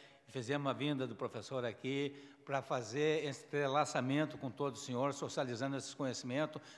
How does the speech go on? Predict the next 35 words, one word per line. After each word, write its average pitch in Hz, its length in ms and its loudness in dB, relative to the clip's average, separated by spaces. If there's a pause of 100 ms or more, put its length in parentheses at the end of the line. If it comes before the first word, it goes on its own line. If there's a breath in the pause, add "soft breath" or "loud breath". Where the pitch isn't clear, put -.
dentro 170 240 2
de 156 80 -4
uma 170 160 6
conjuntura 147 920 2
muito 160 280 -2
importante, 156 840 0 (320 soft breath)
muito 147 200 -2
importante, 139 720 0 (440 loud breath)
que 143 100 0
a 135 80 4
própria 175 340 4
questão 165 540 0
das 135 180 2
ciências 147 260 0
sociais 151 440 -2
e 139 40 -4
humanas 143 420 0 (200 loud breath)
sofre 170 520 8
no 143 120 0
cenário 135 360 2
nacional. 131 1080 2
Ontem 156 280 6
aprovamos 147 420 2
uma 143 80 4
moção 139 320 -2
de 139 100 2
repúdio 139 480 2
aqui 135 120 -4
nessa 120 220 -4
casa, 131 340 2 (240 loud breath)
do 127 100 -6
que 139 100 -4
toca 143 280 4
esse - 120 -4
aspecto, 139 580 2